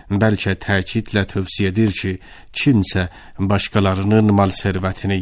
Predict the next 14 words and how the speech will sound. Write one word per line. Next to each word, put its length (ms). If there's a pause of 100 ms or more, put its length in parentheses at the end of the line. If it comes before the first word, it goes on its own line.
(100)
yeməməlidir 760 (640)
və 160
bu 160
arada 320 (420)
yetimlərin 680
malına 400
xəyanət 580
etməmək 560 (400)
daha 380
diqqət 420
mərkəzində 680
durur. 340 (960)
Quran 480 (380)
müsəlmanların 840